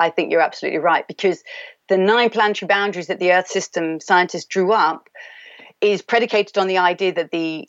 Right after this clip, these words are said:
Holocene has been the most benevolent, stable home for humanity. It's the era of the planet's history in which we have thrived and multiplied, and we have no knowledge of how to survive outside of the Holocene. So the nine planetary boundaries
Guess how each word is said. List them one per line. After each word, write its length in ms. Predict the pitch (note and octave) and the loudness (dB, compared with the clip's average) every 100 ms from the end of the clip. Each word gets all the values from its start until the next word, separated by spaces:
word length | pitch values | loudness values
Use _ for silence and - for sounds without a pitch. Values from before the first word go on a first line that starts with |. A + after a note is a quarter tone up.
| - | -14
Holocene 720 | - C4+ C#4+ - - D#3 C#3+ C3 | -4 2 2 2 -2 -6 -6 -8
has 320 | - F3+ D#3+ | -2 -2 -2
been 400 | D#3 F#3+ F#3+ F3+ F3+ | -2 0 0 -2 -2
the 80 | |
most 500 | F3+ F#3+ F#3+ F#3 - | 0 0 0 -2 -8
benevolent, 540 | F3+ F3 F#3 G3 F3 - | -2 0 0 0 -2 -4
stable 720 | - F#3 F#3 F3+ E3+ E3+ - | -2 0 2 2 2 0 -6
home 440 | - - F#3 F3+ E3+ | -8 0 2 0 -2
for 120 | F#3 | -8
humanity. 600 | F3 F#3 E3+ F3 - D3+ | -2 0 2 0 -2 -6
It's 160 | - - | -6 -6
the 300 | E3+ D#3+ - | -4 -4 -2
era 320 | G3+ G#3 F3+ | 0 2 2
of 120 | E3 F3 | 0 -6
the 80 | |
planet's 480 | - F3 E3 - - | -2 0 0 -6 -6
history 400 | E3 G3+ - E3+ | -2 -2 0 -2
in 80 | D#3+ | 0
which 240 | D#3 - | -2 0
we 160 | F3+ D#3 | -2 0
have 160 | D#3 - | 0 0
thrived 420 | G3 F#3+ F3 E3 | 0 2 0 0
and 80 | E3 | 0
multiplied, 600 | F3 E3+ - D#3 C3+ - - - - - - | 0 -4 -4 -4 -4 -8 -16 -18 -18 -12 -2
and 280 | F3+ F3 D#3 | 0 2 2
we 160 | G3 | 0
have 280 | - F3+ E3 D3 - | 0 0 -2 -4 -4
no 320 | G3 G#3 A3+ | 0 2 2
knowledge 380 | G#3 F3 E3+ F3 | 2 0 -2 -4
of 100 | E3+ | -4
how 220 | F#3+ F3 | -2 -4
to 100 | E3+ | -4
survive 300 | D#3+ E3+ E3 | -2 2 4
outside 440 | E3 - - E3 | 4 2 0 0
of 60 | D#3+ | 0
the 60 | D#3+ | -4
Holocene. 460 | E3+ - D3+ D3 - - - | -6 -6 -10 -12 -14 -20 -20
So 180 | - G3+ | -2 0
the 80 | F#3 | 2
nine 220 | A#3 B3 | 2 2
planetary 340 | - G#3 G3+ F#3+ | 2 0 0 0
boundaries 440 | F3 F3 E3+ | 0 -2 -6